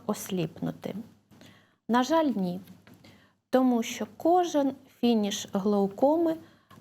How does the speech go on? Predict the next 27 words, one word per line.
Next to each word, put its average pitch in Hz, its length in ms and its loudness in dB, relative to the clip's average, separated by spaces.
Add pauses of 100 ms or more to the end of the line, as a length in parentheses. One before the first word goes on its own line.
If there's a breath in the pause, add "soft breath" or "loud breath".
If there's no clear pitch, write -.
(120)
е, 202 520 0
це 277 300 0
сліпота. - 720 -4 (540 loud breath)
Можна 320 360 2
досить 254 500 0
довго, 190 600 0 (480 loud breath)
ем, 196 380 0 (160)
тримати 240 540 2
на 226 140 0
контролі 214 540 0
внутрішньоочний 262 840 -2
тиск, 208 540 -4
н-, 202 120 -2 (100)
не 214 220 2
досягати 220 840 0 (360 loud breath)
переходу 226 540 0
одної 247 420 2
стадії 175 540 0
в 196 160 2
іншу 247 320 0
стадію, 196 680 -2
але 247 260 2
якщо 262 440 0 (300 loud breath)
десь 254 220 2
цей 233 220 0
ланцюжок 214 680 -2
втрачається, 247 840 -2